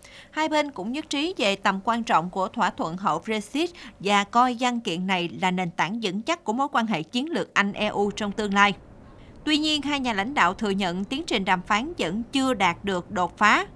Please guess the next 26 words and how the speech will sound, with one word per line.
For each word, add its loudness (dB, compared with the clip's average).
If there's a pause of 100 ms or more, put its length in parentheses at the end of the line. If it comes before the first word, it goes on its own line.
(320)
khi 2
còn 2
những -4
bất 4
đồng 2
đáng -4
kể -2
trong -2
lĩnh -2
vực -4
ngư 0
nghiệp, -2 (340)
việc 0
tạo 4
ra 0
một -2
sân -2
chơi 0
công 0
bằng 2
cũng -2
như 0
vấn -4
đề -2
quản -2
lý. 2